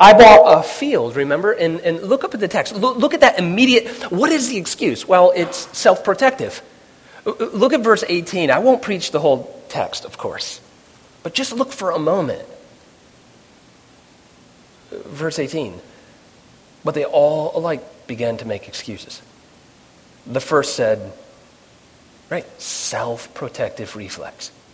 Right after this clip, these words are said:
Well, I have bought a field. L-, look at the next, uh, uh,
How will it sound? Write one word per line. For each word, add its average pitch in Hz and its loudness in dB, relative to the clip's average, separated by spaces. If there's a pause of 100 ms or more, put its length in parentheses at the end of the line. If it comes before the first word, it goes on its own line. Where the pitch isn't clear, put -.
(320)
Well, 113 -6 (500)
I 156 6 (960)
have 127 -10
bought 131 0
a 139 -6
field. 170 -6 (3500)
L-, 185 -8
look 185 -2
at - -4
the 175 0
next, 160 -2
uh, 175 -4
uh, 175 -4